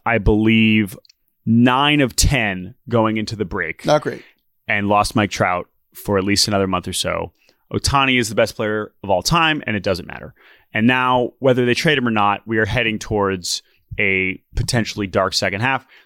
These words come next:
Speaker 1: They couldn't even make it to the All-Star break at or above five hundred, and we now might be heading towards s-,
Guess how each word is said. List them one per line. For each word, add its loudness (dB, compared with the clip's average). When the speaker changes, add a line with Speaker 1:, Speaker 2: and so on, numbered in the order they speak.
Speaker 1:
They -2
couldn't 0
even 0
make -2
it -12
to -4
the -2
All-Star 2
break 0
at -2
or 4
above 4
five 0
hundred, -4
and 0
we 4
now 0
might 0
be -6
heading -2
towards -6
s-, 0